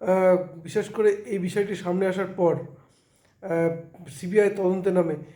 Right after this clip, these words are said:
এরপরেই আমরা দেখতে পাই রাজ্যের,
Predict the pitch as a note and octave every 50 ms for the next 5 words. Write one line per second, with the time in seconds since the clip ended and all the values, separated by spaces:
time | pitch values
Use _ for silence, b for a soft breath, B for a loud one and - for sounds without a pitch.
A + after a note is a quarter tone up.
0 | B B B - F#3 F#3 F3+ F#3+ G3+ G3+ A3+ A3+ G#3 F#3 G3 G3+ F3+ F3+ F3 F3
1 | G3+ G3 G3+ G3 G3+ A3 - - E3+ - _ _ _ _ _ _ _ _ _ _
2 | _ _ - F#3 F3+ F3+ F3 - F#3 F#3+